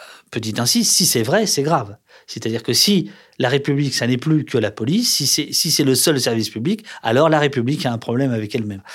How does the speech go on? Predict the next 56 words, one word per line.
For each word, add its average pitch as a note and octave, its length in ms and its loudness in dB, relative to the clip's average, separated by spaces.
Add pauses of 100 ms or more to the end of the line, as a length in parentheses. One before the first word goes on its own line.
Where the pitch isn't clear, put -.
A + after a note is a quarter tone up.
(340)
Et F3 60 2
donc A#3+ 160 4
cette E3 200 2
phrase, A3+ 560 0
quand D#3+ 160 2
je C3+ 100 2
démarre C3+ 460 2
le A2 100 -2
tournage A#2 380 -4
du G2+ 100 -8
film, G3+ 300 0
et B2 60 -4
cetera, F#3 440 -6 (320)
j'avoue C#3+ 400 -2
que - 140 -6
le, C3+ 160 2 (680)
que - 80 0
le C#3 60 -2
producteur E3 400 2
est E3 100 -4
assez D#3 220 0
courageux, G3 500 0 (280)
parce C#3+ 200 2
que, F#3 360 2 (120)
en C#3 140 2
fait, A3 280 2
elle A#2+ 100 -2
est A2 40 -2
rarement A2+ 320 -2
citée - 260 0
quand - 200 -4
on A2+ 40 -2
démarre A2+ 260 0
le G#2+ 80 -2
film, A#2 260 -4
et G#2 40 -4
cetera. D#3+ 540 -6 (460)
Et B2+ 160 -2
puis, C3 120 -4
bah, A#2 160 2
là, E3 140 6
il F3 60 2
y C#3 60 4
a A2+ 100 2
un A2 80 0
côté, D3 440 2
euh, A2+ 120 2
bah, G#2 100 0
c'est A2 140 -2
le G2+ 60 -6
flair, - 340 0
quoi, G#2+ 240 -2
on G#2 40 -4
va G#2+ 100 0
dire. G#2 200 -2
Voilà. F#3 220 2